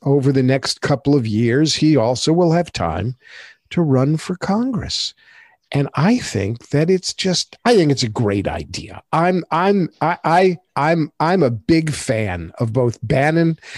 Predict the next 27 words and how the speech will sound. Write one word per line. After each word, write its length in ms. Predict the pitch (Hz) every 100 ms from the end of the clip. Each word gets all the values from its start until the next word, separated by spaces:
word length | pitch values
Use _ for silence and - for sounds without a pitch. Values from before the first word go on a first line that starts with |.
| - - -
and 220 | 190 214
the 60 |
former 340 | 160 160 151 143
president. 600 | - 135 123 135 131 -
I 180 | 143 165
say, 520 | 165 156 143 135 127 - - - 110
go 220 | 175 156
for 380 | - - 117 101
it. 140 | 90 _
Don't 280 | 196 220 226
let 300 | 156 160 151
little 300 | 143 156 143
niggling, 840 | 120 123 139 131 156 143 131 120 - - - -
niggling 760 | 143 156 170 151 139 123 117 107 - 214 - 165 -
trifles 720 | - 190 - 110 - - - - - -
like 500 | 113 104 107 - - _
felony 600 | - 175 180 170 123 123
indictments 840 | 120 110 113 - - 101 - -
or 220 | 120 101 101
felony 520 | - 160 151 139 127
trials 480 | - 131 156 190 220
or 140 | 208 - _ -
even 360 | 156 185 214
felony 580 | - - 139 170 180 202
convictions, 920 | 180 202 196 247 - 269 208 - - - - - - - 269
uh, 160 | 160 -
hamper 640 | - 190 240 220 139 80